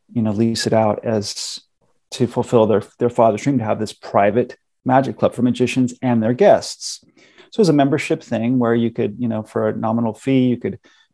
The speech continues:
become a member and you could bring a certain number of guests each night. And you would enter this spooky mansion, and there would be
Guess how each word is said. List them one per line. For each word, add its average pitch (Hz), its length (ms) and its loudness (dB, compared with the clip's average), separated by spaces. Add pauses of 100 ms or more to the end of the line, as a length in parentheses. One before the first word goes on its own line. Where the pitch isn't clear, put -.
(120)
become 117 180 0
a - 40 -4
member 131 420 4
and 117 180 -2
you 104 80 -6
could 110 180 -6
bring 117 160 0
a 110 40 -2
certain 123 280 -4
number 110 220 -2
of 123 120 -8
guests 110 340 0
each - 200 -10
night. 139 400 2 (760)
And 151 80 -2
you 127 60 6
would 127 80 4
enter 143 220 2
this - 500 -4 (720)
spooky - 400 -2
mansion, 123 680 0 (240)
and 120 340 0
there 117 100 2
would 117 160 2
be 117 400 0